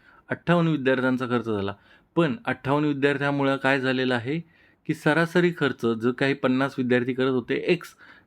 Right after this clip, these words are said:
ते आता अठ्ठावन्न विद्यार्थी झाल्यामुळे त्यांचा खर्च हा एक रुपयाने कमी झाला आहे. म्हणजे अठ्ठावन्न विद्यार्थ्यांचा सरासरी खर्च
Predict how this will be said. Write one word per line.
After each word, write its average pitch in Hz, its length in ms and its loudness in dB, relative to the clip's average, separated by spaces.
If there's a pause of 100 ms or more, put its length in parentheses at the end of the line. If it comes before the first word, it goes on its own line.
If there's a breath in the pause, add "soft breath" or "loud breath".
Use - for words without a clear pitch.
ते 156 60 0
आता 156 160 -2
अठ्ठावन्न 170 500 0
विद्यार्थी 147 400 0
झाल्यामुळे 139 480 0
त्यांचा 131 340 -2
खर्च 147 320 0
हा 123 260 0
एक 123 200 0
रुपयाने 139 300 0
कमी 170 300 2
झाला 107 240 -2
आहे. 101 80 -12 (400 soft breath)
म्हणजे 135 160 -2
अठ्ठावन्न 151 460 0
विद्यार्थ्यांचा 131 600 0
सरासरी 120 480 0
खर्च 123 300 -2